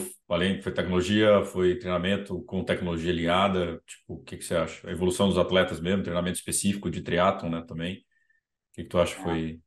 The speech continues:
Speaker 2: Cara, eu acho que tem muita coisa aí, né? Desde, até da massificação do esporte, começou a entrar muita gente, e obviamente começa a entrar muita gente, e entra muita gente forte,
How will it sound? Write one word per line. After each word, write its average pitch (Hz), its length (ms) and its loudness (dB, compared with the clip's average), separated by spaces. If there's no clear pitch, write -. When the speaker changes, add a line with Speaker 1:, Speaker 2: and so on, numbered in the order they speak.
Speaker 2:
Cara, - 120 -10
eu - 60 -8
acho 156 80 -16
que - 60 -20
tem - 140 -12
muita - 220 -14
coisa 143 460 -4
aí, 120 180 -2
né? 107 220 -2
Desde, 117 220 -4
até 143 300 -6
da 139 120 -2
massificação 139 680 -4
do 135 100 -10
esporte, - 520 2
começou 104 420 -4
a 147 40 2
entrar 110 340 0
muita 107 320 -8
gente, - 360 -12
e 98 120 -4
obviamente 101 480 -2
começa 98 340 -4
a - 20 -10
entrar 98 200 -4
muita 131 280 -8
gente, 110 360 -10
e - 40 -6
entra 127 180 -2
muita 185 200 -10
gente - 220 -14
forte, 139 420 2